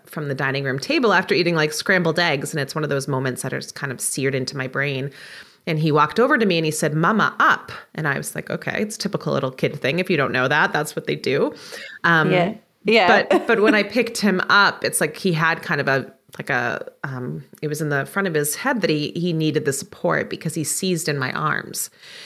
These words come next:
Speaker 1: So, and I,
Speaker 2: <gasps>
Speaker 1: and I always
Speaker 2: Oh.
Speaker 1: say, like,
Speaker 2: Oh my
Speaker 1: that
Speaker 2: goodness.
Speaker 1: started, like, one of kind of our resilience marathon as a family. So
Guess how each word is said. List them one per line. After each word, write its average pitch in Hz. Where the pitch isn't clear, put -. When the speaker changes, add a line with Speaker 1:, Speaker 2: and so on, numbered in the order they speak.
Speaker 1:
So, 143
and 156
I, -
Speaker 2:
<gasps> 254
Speaker 1:
and 160
I 247
always 185
Speaker 2:
Oh. 151
Speaker 1:
say, 160
like, 139
Speaker 2:
Oh 180
my 175
Speaker 1:
that 165
Speaker 2:
goodness. 156
Speaker 1:
started, 147
like, 151
one 143
of 143
kind 135
of 127
our 127
resilience 131
marathon 127
as 127
a -
family. 202
So 151